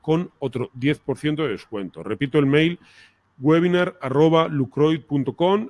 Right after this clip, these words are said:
Hay gente de soporte ahora mismo ahí trabajando, os van a contestar en el momento prácticamente para las dudas que tengáis. Vale. Ojo, esto es importante, amigo mío,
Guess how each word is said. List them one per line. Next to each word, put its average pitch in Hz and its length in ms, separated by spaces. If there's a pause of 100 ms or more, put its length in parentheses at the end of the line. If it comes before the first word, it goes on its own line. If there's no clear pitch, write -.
Hay 127 340
gente 131 380
de 113 100
soporte 151 540
ahora 123 240
mismo 123 340
ahí 123 200
trabajando, 147 560
os 131 260
van 131 240
a 120 60
contestar 123 500
en 117 180
el 113 80
momento 131 400
prácticamente 147 800 (280)
para 95 180
las 92 320
dudas 104 240
que - 100
tengáis. - 420 (140)
Vale. 113 220 (1120)
Ojo, 220 320 (540)
esto 269 300
es 240 60
importante, 226 680
amigo 170 220
mío, 180 260